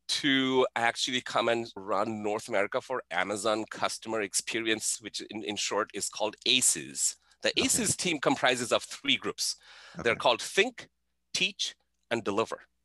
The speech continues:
Speaker 2: Uh-huh.
Speaker 1: The Think team consists of data scientists, advanced analytics, technologists. The Teach team consists of Lean Six Sigma Master Black Belts.
Speaker 2: Uh-huh.
Speaker 1: And the Deliver team is a dotted relationship with about a hundred and twenty general managers of Amazon's fulfillment centers that are called F Cs.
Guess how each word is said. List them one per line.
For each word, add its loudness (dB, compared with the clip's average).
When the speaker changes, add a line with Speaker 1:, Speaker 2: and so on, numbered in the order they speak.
Speaker 2:
Uh-huh. -12
Speaker 1:
The -4
Think -2
team 2
consists -2
of 2
data 2
scientists, -2
advanced -4
analytics, -4
technologists. -4
The 4
Teach -2
team -2
consists -4
of -4
Lean 0
Six -4
Sigma -2
Master -2
Black -4
Belts. -6
Speaker 2:
Uh-huh. -10
Speaker 1:
And 4
the 0
Deliver 0
team -2
is 0
a 2
dotted 4
relationship -2
with -2
about 2
a 4
hundred -2
and 2
twenty -6
general 0
managers -2
of -2
Amazon's -2
fulfillment -2
centers -2
that 2
are -2
called -6
F -2
Cs. -2